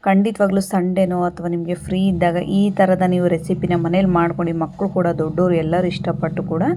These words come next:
ತಿಂತಾರೆ. ನೋಡಿ, ಈಗ ನಾನು ಪ್ಲೇಟನ್ನು ಮುಚ್ಚಿ ಹಾಫ್ ಆನ್ ಅವರ್ ಇದನ್ನು ನೆನೆಯಲಿಕ್ಕೆ ಬಿಡ್ತೀನಿ. ಎಲ್ಲ ಮಸಾಲೆ ಚೆನ್ನಾಗಿ ಹೊರ್ಕೊಳ್ಳೋತ್ತಿಗೆ ನಾವು ಇಲ್ಲಿ ಗ್ರೇವಿನ ರೆಡಿ ಮಾಡ್ಕೊಳ್ಳೋಣ ಬನ್ನಿ. ನೋಡಿ, ಮೊದಲಿಗೆ ನಾನು ಒಂದು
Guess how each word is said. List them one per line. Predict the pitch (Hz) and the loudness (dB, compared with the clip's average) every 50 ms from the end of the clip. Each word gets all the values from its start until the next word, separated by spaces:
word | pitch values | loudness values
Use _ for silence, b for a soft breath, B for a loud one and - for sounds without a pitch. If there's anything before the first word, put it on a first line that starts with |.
| B B B B B B B B - | B B B B B B B B -6
ತಿಂತಾರೆ. | - 196 170 151 143 - 156 151 156 185 254 320 339 - B B B B B - | -2 -2 -2 -2 -4 -6 -4 -4 -2 -2 -2 -2 -2 -4 B B B B B -2
ನೋಡಿ, | 185 185 185 180 180 | 0 2 2 2 2
ಈಗ | 170 165 180 | 0 0 0
ನಾನು | 175 170 170 175 | 2 2 0 0
ಪ್ಲೇಟನ್ನು | 170 - - 170 170 170 175 170 170 165 | -2 -4 -2 -2 -2 -2 -2 -2 -2 -2
ಮುಚ್ಚಿ | 160 156 151 - - - | -2 -4 -8 -8 -10 -10
ಹಾಫ್ | - - - 175 170 170 - - | -8 -4 -4 -2 -2 -2 -4 -4
ಆನ್ | 175 170 | -2 0
ಅವರ್ | 170 170 170 170 | 0 0 -2 -2
ಇದನ್ನು | 160 - 170 170 233 262 | -2 -2 -2 -2 -2 -2
ನೆನೆಯಲಿಕ್ಕೆ | 240 196 180 175 175 170 165 156 - 180 | -2 -2 -2 -2 -2 -2 -4 -4 -4 -4
ಬಿಡ್ತೀನಿ. | 160 147 160 - - - 175 202 | -4 -4 -4 -6 -6 -6 -4 -2
ಎಲ್ಲ | 208 180 165 160 165 | 0 0 0 0 -2
ಮಸಾಲೆ | 160 160 160 151 - - 160 160 160 | -2 -2 -4 -6 -6 -6 -6 -6 -6
ಚೆನ್ನಾಗಿ | 160 - 165 156 156 165 170 | -6 -6 -6 -4 -4 -2 -2
ಹೊರ್ಕೊಳ್ಳೋತ್ತಿಗೆ | 165 160 156 147 - - 165 165 160 - 185 175 220 | 0 -2 -2 -2 -4 -4 -2 -2 -4 -4 -6 -6 -4
ನಾವು | 233 214 196 180 170 | 0 0 2 2 2
ಇಲ್ಲಿ | 170 170 202 285 349 - B B B B B B | 0 0 0 0 0 -2 B B B B B B
ಗ್ರೇವಿನ | 170 185 208 202 214 226 220 214 214 214 | -2 0 2 2 2 2 0 0 0 2
ರೆಡಿ | 190 175 165 175 | 2 0 0 0
ಮಾಡ್ಕೊಳ್ಳೋಣ | 175 170 165 160 151 - - 151 151 156 196 254 | 0 0 0 -2 -2 -4 -4 -4 -2 -2 -2 -2
ಬನ್ನಿ. | 247 208 180 170 156 151 151 147 B B B B B B - | -2 -2 -2 -2 0 -2 -4 -4 B B B B B B -4
ನೋಡಿ, | 196 208 220 233 247 | -2 -2 0 0 0
ಮೊದಲಿಗೆ | 226 202 190 170 185 196 196 | 0 0 0 0 2 2 2
ನಾನು | 190 190 185 180 180 175 | 2 2 2 2 0 0
ಒಂದು | 175 170 170 170 | 0 0 -2 -2